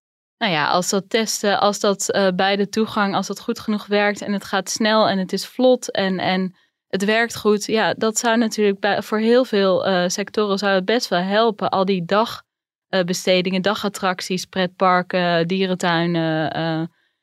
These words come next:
keukenhoffen, noem het maar op. Ehm, als je daar bij de toegang, eh, even een testje doet en je wacht tien minuten en je hebt groen licht. Ik denk dat heel veel mensen dat best wel fijn en prima zouden vinden.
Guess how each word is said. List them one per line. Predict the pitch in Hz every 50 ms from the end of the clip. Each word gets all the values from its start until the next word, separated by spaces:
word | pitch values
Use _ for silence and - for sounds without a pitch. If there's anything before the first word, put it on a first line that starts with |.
| _ _ _
keukenhoffen, | _ 196 202 202 196 - 190 190 185 185 180 - - 185 180 185
noem | 196 196 208
het | 208 202
maar | 202 196 190 -
op. | - 226 220 214 - -
Ehm, | - 196 190 190 196
als | - - 220 214
je | - 233
daar | 214 220 214 214
bij | 214 220 214
de | 214
toegang, | 208 - 226 226 - 233 220 214 214 220
eh, | 214 208 202 170
even | 202 214 208 -
een | 214 202
testje | 202 - 220 226 214 - 202
doet | 220 220 214
en | 220 214
je | 214 208
wacht | 214 214 - -
tien | 226 214
minuten | 214 214 214 214 214 202 - 208
en | 196 196 196
je | 196
hebt | 196 190 -
groen | - - 220 208 214
licht. | 226 247 240 202 220 - - - _ _ _ _ _ _
Ik | _ _ _ - 254
denk |
dat | 247 226 240 247
heel | 254 262
veel | 240 233 220
mensen | 214 196 190 196 - 185
dat | 196 196 190
best | 196 220 240 -
wel | - 196
fijn | 185 - 170 170 170 170 180 165
en | - 185 185
prima | - - 240 262 277 240 185 190
zouden | - 170 147 151 156 165
vinden. | - - - 160 - -